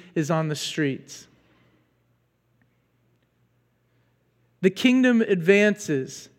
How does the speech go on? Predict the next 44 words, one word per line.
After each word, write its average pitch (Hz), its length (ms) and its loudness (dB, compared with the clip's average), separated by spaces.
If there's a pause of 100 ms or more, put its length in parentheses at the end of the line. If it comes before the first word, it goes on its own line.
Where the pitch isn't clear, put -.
(220)
beyond 208 640 4
the 208 60 -2
four 202 320 2
walls 170 720 0 (340)
of 170 300 2
the 165 80 0
church 165 560 -4
building. 170 480 2 (1040)
And 190 100 2
I 214 40 4
think 247 200 -4
that's 240 260 4
what 226 260 2
Wesley 202 500 2
was 170 260 0
getting 180 500 4
at, 135 220 -4
that 165 140 -2
when 180 240 2
we 226 140 6
gaze 233 640 4
at 208 160 -4
the 196 60 -4
person 220 600 2
around 196 600 2
us, - 360 -16 (600)
or 185 320 2
when 190 220 2
we 208 100 4
gaze 220 300 6
at 226 80 -4
the 190 80 -8
person 214 320 2
of 165 80 -2
Jesus, 165 480 -2 (160)
it's 185 180 -2
then 208 340 6
that 202 120 0
we 190 100 0
see 196 300 0
the 180 180 0
invitations 185 760 0
for 165 140 -4
purpose 196 720 -2